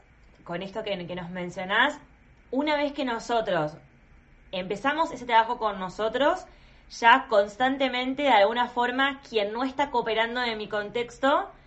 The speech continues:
o quien no está cooperando en mi entorno, digo quien no está cooperando en el sentido de yo no me estoy dando amor, tengo a alguien que de alguna forma no me termina dando amor. Entonces, cuando yo me doy ese amor,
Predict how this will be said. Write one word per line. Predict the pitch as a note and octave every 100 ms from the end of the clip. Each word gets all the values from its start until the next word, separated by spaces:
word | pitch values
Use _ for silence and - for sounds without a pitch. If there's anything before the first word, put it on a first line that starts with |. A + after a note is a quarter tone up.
| - -
o | - F3 - -
quien | G3+ G3+
no | A3
está | A#3 A3+
cooperando | A3 G#3 G#3+ A3+ A#3
en | A3
mi | G#3
entorno, | G3+ G#3 B3+ C4+ B3+ - E3+
digo | F3+ G#3
quien | F#3+ F#3
no |
está | F#3+ G#3
cooperando | A3 G3+ G3+ A3+
en | G#3+
el | G3
sentido | F#3+ F3 G#3+ A3
de | F3 C#3+ - -
yo | -
no | A#3
me | A#3+
estoy | B3
dando | B3 B3
amor, | C4+ D4 D#4+ D#4
tengo | A#3 A#3 A#3
a | A#3
alguien | B3 C4 C4
que |
de | G3
alguna | F#3+ A3 A3+
forma | - A#3 A#3+ C4 B3 G3+ -
no | F3+ G3+
me | A3+ G#3+
termina | G#3 A3 A#3 G#3
dando | G3+ G3 F#3
amor. | F3+ F3+ D#3+ D3 - -
Entonces, | - A3 G3+
cuando | G3+ G3 G3
yo | B3+
me | C#4+
doy | C#4 C4 C4
ese | A#3+ C4 C#4
amor, | B3+ C#4 D4 E4